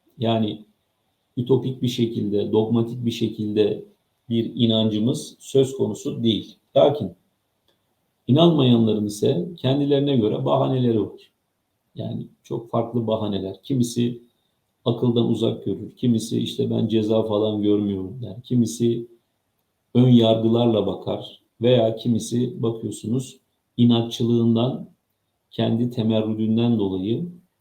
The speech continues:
yani o inadi küfründen dolayı, e, bizim kabullerimizi kabul etmez. Kur'an-ı Azimüşşan'da geçen Resul-i Ekrem sallallahu aleyhi ve sellem Efendimizin anlattığı kabulleri kabul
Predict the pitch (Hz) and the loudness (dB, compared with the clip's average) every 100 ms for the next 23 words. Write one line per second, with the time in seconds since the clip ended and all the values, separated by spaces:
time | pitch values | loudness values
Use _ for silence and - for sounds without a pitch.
0 | _ _ 117 113 113 120 - - _ 120 | _ _ -10 -8 -2 -2 -2 -8 _ -2
1 | 113 110 110 120 131 123 110 - 110 110 | 0 2 2 0 -2 -6 -10 -4 -2 2
2 | 117 107 98 95 95 131 175 _ _ _ | 2 0 -2 -4 -2 -4 -6 _ _ _
3 | _ _ - 110 110 107 107 107 110 - | _ _ -6 -2 0 -2 -2 -2 -4 -8
4 | _ _ _ - 107 127 139 - 110 117 | _ _ _ -8 -4 -2 -2 -2 0 2
5 | 113 110 113 113 123 110 101 101 - 131 | 4 2 2 -2 -4 -4 -2 -4 -4 -8
6 | - - - _ _ _ _ 110 120 120 | -10 -14 -20 _ _ _ _ 2 4 4
7 | 107 113 107 - 110 110 117 107 - 110 | 2 0 -2 -2 -2 0 2 0 -4 -6
8 | 101 101 123 117 113 120 113 110 107 117 | -4 -4 -2 -2 -2 -2 -2 -2 -4 -6
9 | - 117 110 110 113 110 107 107 117 104 | -4 -2 0 -2 -2 -4 -2 -2 -2 -2
10 | 101 98 - 113 - - _ _ _ - | -4 -6 -2 0 0 -6 _ _ _ -2
11 | 120 120 110 104 113 175 - - _ _ | 2 2 4 4 4 0 -4 -18 _ _
12 | _ - 110 120 147 | _ -4 0 0 -2